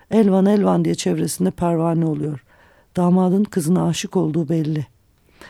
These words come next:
Bu aşkta yanağını uzatan Elvan'mış. Aşk için iki taraftan birinin aşık olması yetiyormuş demek ki.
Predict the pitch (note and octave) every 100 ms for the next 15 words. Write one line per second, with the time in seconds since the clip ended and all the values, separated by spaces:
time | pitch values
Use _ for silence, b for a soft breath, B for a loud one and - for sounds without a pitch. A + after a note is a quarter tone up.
0 | B - C4 A3+ - - A3 G3 F#3+ G3
1 | G#3 E3+ F3 G#3+ G3 D#3 D3+ E3+ C#3 B2
2 | - - _ b b b F#3 G3+ - -
3 | - E3+ D3+ - F#3 D#3 D#3 F3 E3 E3+
4 | E3 D#3 D#3 D#3 - D#3+ D3+ D#3+ - E3
5 | - E3+ D3+ - D3 D3 D3 - B2+